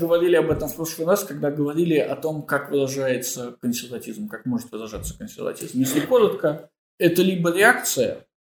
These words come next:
то есть это либо партия К П Р Ф, если мы говорим о России, да? Верните все, как было.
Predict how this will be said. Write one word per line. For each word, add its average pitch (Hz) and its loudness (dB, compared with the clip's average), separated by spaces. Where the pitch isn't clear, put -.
то 147 8
есть - 2
это 160 4
либо 156 4
партия 147 4
К 139 0
П 151 -2
Р 185 2
Ф, - -8
если 160 -4
мы 156 -2
говорим 147 -2
о 143 -4
России, 139 -4
да? 269 -4
Верните 160 4
все, 143 2
как 135 -8
было. 123 2